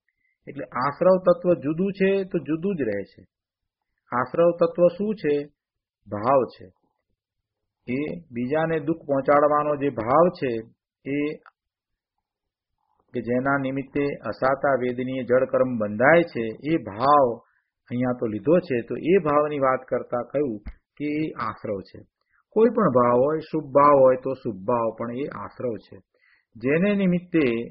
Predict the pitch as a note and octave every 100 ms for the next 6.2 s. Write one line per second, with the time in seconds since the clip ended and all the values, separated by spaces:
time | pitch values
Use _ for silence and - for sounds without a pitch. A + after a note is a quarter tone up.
0 | - _ _ _ _ _ _ _ _ _
1 | _ _ C3+ B2+ G2+ B2+ E3+ D3 C#3+ C#3+
2 | B2 G#2+ G#2+ C3+ E3 C3 A#2 A2 - _
3 | _ _ _ _ _ _ _ C3 C#3+ B2
4 | F#2+ G2 A#2 B2+ B2 A#2+ A2 - C3+ A#2
5 | A2 - - _ _ _ _ _ C#3 C#3+
6 | D3